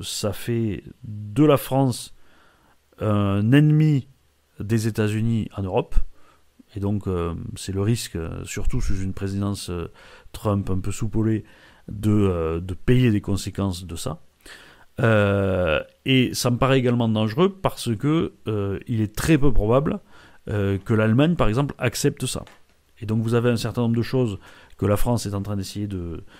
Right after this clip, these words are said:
d'obtenir via Emmanuel Macron, notamment la question des eurobonds. Euh, la question des eurobonds. Est-ce qu'il va essayer en gros de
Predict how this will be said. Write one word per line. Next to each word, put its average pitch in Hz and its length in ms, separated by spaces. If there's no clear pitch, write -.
d'obtenir 123 640
via 107 240
Emmanuel 98 280
Macron, 139 480
notamment 104 320
la 92 100
question 101 280
des 95 120
eurobonds. 117 440
Euh, - 120
la 85 120
question 107 320
des 101 80
eurobonds. 101 380
Est-ce 143 180
qu'il 160 160
va 139 120
essayer 147 320
en 135 140
gros 147 280
de 113 280